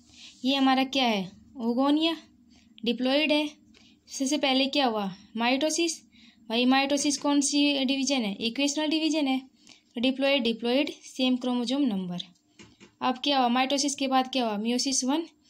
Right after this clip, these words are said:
meiosis वन में क्या हुआ, एक तो क्या हुआ, सेकेंडरी oocyte नॉर्मल बना। सेकंड हमारा क्या हुआ, पोलर बॉडीज, कि ये, ये क्या है, ये फंक्शनल नहीं है।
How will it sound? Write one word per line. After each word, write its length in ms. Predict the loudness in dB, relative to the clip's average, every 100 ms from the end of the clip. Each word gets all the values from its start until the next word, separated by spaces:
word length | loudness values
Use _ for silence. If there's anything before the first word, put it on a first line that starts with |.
| -20 -20 _
meiosis 300 | 0 2 2
वन 120 | 2 0
में 180 | 0
क्या 160 | 0 0
हुआ, 280 | 0 -2 -6 -14 _ _ _ _ _ _ _ _ _ _
एक 320 | -2 0 0 0
तो 120 | 0
क्या 160 | 2
हुआ, 300 | 2 0 -4 -8 -20 _ _ _ _ _ _
सेकेंडरी 500 | -2 0 2 2 2
oocyte 580 | 2 0 2 2 2 -2 -8 _ _ _ -20 _ _
नॉर्मल 400 | -2 0 2 2
बना। 420 | 0 -4 -6 -10 -14 _ _ _ _
सेकंड 380 | -2 0 2 2
हमारा 280 | 4 2 0
क्या 200 | 0 0
हुआ, 180 | 0 -4 -4
पोलर 300 | -2 2 2
बॉडीज, 560 | 2 0 0 0 -2 -6 -12 _ _ _ _ _ -2
कि 60 |
ये, 200 | 0 2 0
ये 260 | 0 2 2
क्या 180 | 2
है, 180 | 0 2
ये 180 | 0 0
फंक्शनल 460 | 0 0 0 -2 0
नहीं 340 | 0 0 -4
है। 180 | -4